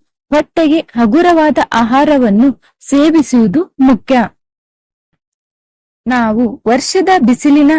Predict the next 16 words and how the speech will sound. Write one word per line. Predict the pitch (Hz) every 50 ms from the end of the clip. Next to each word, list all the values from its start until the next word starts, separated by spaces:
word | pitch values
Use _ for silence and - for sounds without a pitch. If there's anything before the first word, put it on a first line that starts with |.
| 320 277
ತಿಂಗಳುಗಳತ್ತ | - 240 240 254 262 269 262 277 277 226 240 208 185 180 - _ 277 269 254 202 - - - -
ಸಾಗುತ್ತಿರುವಾಗ | - - 311 294 285 262 302 320 - _ 285 277 269 262 240 226 214 202 196 208 175 - - -
ನಮ್ಮ | 214 277 285 277 277 277 254 196
ದೈನಂದಿನ | 240 254 247 254 277 320 349 330 349 349 381 349 - -
ಆಹಾರ | - 247 233 240 285 320 330 339
ಕ್ರಮವು | - - 285 269 240 233 220 240 294 269 - - - - - _ -
ಬದಲಾವಣೆಗೆ | 175 247 185 269 269 277 285 320 339 339 339 320 339 294 349
ಅರ್ಹವಾಗಿದೆ. | - - _ - 247 262 277 285 285 285 269 247 233 233 196 233 185 254 247 - _ _ _ _ _ _ _ _ _
ತಾಪಮಾನ | - 254 285 320 - 381 370 349 349 339 339 330 349
ಹೆಚ್ಚುತ್ತಿರುವಂತೆ | 311 254 269 - - - 320 247 - 311 302 302 277 254 247 240 233 - 330 294 - - _ - - - _ -
ತಂಪಾದ | 254 254 269 269 - 320 320 330 262 349 349
ಮತ್ತು | 330 311 269 - _ 294
ಹೆಚ್ಚಿನ | - - _ - 202 269 294 - - - 339 349 359 359
ನೀರಿನ | 349 277 277 285 302 320 311 330 339 302 -
ಅಂಶವಿರುವ | 208 220 277 - - 302 269 262 233 233 233 220 - - _ -
ಆಹಾರವನ್ನು | 208 240 233 254 320 349 359 349 302 302 277 262 269 302 294 -